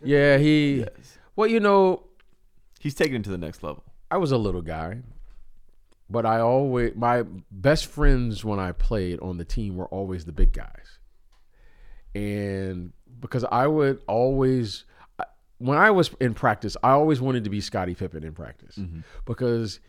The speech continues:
Speaker 1: he was the one player that would work out with the bigs
Speaker 2: Mm-hmm.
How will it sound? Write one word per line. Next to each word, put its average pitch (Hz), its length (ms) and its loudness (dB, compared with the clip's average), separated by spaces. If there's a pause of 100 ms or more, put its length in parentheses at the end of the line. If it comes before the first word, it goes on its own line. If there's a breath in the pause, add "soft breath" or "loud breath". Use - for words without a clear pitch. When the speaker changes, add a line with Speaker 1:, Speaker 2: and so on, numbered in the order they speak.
(100)
Speaker 1:
he 208 240 -4
was 180 220 0
the 120 140 0
one 135 240 -2
player 113 360 0
that 101 220 -2
would 98 140 -4
work 127 480 -2
out 107 240 -2
with 110 160 -6
the 107 80 -6
bigs 87 560 -8 (180)
Speaker 2:
Mm-hmm. 85 200 -14